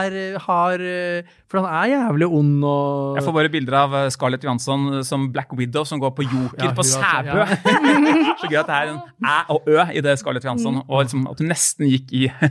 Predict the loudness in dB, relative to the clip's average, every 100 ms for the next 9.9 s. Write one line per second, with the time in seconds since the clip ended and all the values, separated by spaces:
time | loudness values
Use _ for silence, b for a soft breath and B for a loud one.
0 | 0 -10 -10 -20 -18 -6 -2 -2 -4 -6
1 | -6 -6 -6 -6 -4 -4 -6 -4 0 0
2 | 0 -8 -10 -6 -4 -4 -4 -4 -2 -6
3 | -2 2 4 4 0 2 2 2 2 -2
4 | -2 -4 -6 -4 -2 -2 -4 -6 -4 0
5 | 0 0 -8 0 2 2 0 -10 -20 -20
6 | -20 -8 0 2 4 2 2 0 0 0
7 | -2 -2 -2 0 -4 -4 -6 -6 -4 -4
8 | -4 -6 -6 -4 -2 -2 -4 -4 -6 -4
9 | -2 -4 -4 -6 -2 -2 2 2